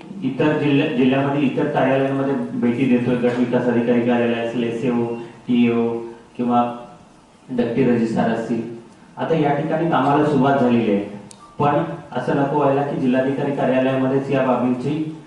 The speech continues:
अंमलबजावणी होत नाही. असं जर झालं तर ती अतिशय गंभीर बाब ठरेल.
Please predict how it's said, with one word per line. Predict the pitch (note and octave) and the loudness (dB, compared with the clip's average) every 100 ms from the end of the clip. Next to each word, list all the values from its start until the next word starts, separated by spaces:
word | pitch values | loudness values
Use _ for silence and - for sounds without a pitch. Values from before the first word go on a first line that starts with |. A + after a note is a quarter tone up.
| - - - | -20 -20 -10
अंमलबजावणी | B2 B2+ C3 B2+ B2 C3 B2+ | -2 2 2 2 2 2 0
होत | B2+ C3+ A#2+ | 0 -2 -2
नाही. | G2 - - - - - - | -4 -6 -12 -20 -20 -16 -6
असं | A2+ | 0
जर | C#3 C#3+ | 2 4
झालं | C3+ B2+ C3+ | 2 2 2
तर | D3 D3+ | 0 -2
ती | C#3+ | 0
अतिशय | B2+ B2 C3 | 0 0 0
गंभीर | B2+ B2 C3+ | 2 4 4
बाब | A#2+ - | 4 2
ठरेल. | G#2+ - - | 0 -2 -6